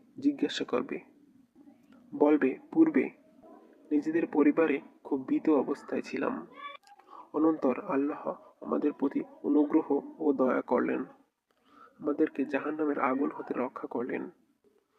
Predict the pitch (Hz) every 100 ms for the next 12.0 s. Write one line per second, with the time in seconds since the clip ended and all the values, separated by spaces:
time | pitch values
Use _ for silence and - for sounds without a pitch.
0 | _ - 147 151 135 - - 151 156 156
1 | 135 131 127 135 117 - 120 123 - -
2 | - - _ _ _ _ 156 151 170 -
3 | - 143 151 160 143 156 131 127 185 269
4 | 131 113 123 - - _ _ _ _ _
5 | _ _ - 156 151 131 123 - _ 135
6 | - 156 147 - - 147 156 156 147 135
7 | 143 - - 127 - 127 - - _ -
8 | _ _ _ _ - 156 147 139 127 147
9 | - 143 143 139 131 131 147 - _ 139
10 | - 139 160 - 123 127 127 135 143 160
11 | - - - - 143 - - 139 127 123